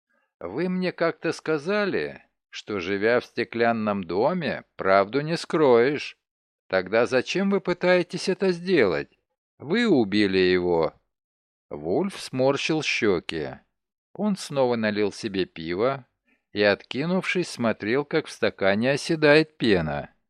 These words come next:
Когда на поверхности осталась лишь тонкая белая полоска, он поднял на меня глаза и вздохнул. «Беда в том,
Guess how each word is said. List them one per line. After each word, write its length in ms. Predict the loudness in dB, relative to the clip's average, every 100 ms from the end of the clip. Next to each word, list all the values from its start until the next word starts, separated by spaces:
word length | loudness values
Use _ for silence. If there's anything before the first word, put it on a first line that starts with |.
| _ _ _
Когда 400 | -10 -8 -4 -4
на 120 | -4
поверхности 760 | -4 -4 -4 -6 -8 -10 -8 0
осталась 720 | 0 0 2 4 4 2 -4
лишь 260 | -4 -4 -4
тонкая 540 | -4 -4 -4 0 0
белая 420 | 0 0 4 4 4
полоска, 840 | 0 0 0 -2 -6 -8 -8 -12 _ _ _ _
он 260 | -2 -2
поднял 480 | -2 0 0 2 0
на 100 | 0
меня 320 | 0 0 -2
глаза 520 | -2 -2 -2 0 0 0
и 60 |
вздохнул. 800 | -2 -2 -2 -2 -4 -4 -4 -8 _ _ _ _ _
«Беда 720 | -12 -2 -2 0 2 4 4
в 60 | 2 _
том, 640 | -2 0 2 0 -2 -8